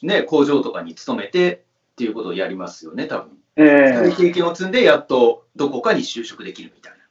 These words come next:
Speaker 2: というか、あの、最初にもう、アルバイトで入った時点で、
Speaker 1: ええ。
Speaker 2: 地元のもう就職部というか、就-、あの、まあ、工房みたいなところに行って、
Speaker 1: はいはいはいはい。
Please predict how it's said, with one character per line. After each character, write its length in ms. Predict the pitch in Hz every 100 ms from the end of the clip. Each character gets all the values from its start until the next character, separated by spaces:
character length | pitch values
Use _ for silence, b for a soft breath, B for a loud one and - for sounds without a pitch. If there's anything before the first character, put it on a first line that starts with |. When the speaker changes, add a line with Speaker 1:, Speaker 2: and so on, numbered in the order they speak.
| _ _ _
Speaker 2:
と 100 | 151
い 80 | 196
う 100 | 190
か、 280 | - 117 117
あ 40 |
の、 100 | 117
最 260 | - 180 190
初 160 | 185
に 120 | 190 175
も 440 | 139 98 - _
う、 40 | 131
ア 60 |
ル 100 | 156
バ 80 | 160
イ 20 |
ト 60 | 170
で 60 | 135
入 160 | 156
っ 80 | 151
た 100 | 113
時 120 | 101
点 220 | 110 95
で、 340 | 113 107 87 - _ _ -
Speaker 1:
え 240 | 277 -
え。 40 |
Speaker 2:
地 100 | 139
元 300 | 175 180 175
の 140 | 165 165
も 180 | 180 147
う 20 |
就 320 | - 156 156
職 280 | 156 170 - _ -
部 180 | 98
と 100 | 92
い 40 | 104
う 40 |
か、 320 | 101 98 92 -
就-、 720 | - 139 131 127 123 120 120 - _ _
あ 120 | 104
の、 200 | 101 101
ま 80 | 110
あ、 20 |
工 240 | - 165 160
房 120 | 170
み 60 | 170
た 100 | 117
い 20 |
な 60 |
と 80 | 92
こ 80 | 92
ろ 80 | 87
に 60 | - 139
行 200 | 131 _
っ 20 |
て、 440 | - 156 98 - - _
Speaker 1:
は 180 | 143 -
い 40 |
は 80 | 101
い 40 | 90
は 60 |
い 20 |
は 240 | 80 78
い。 40 | -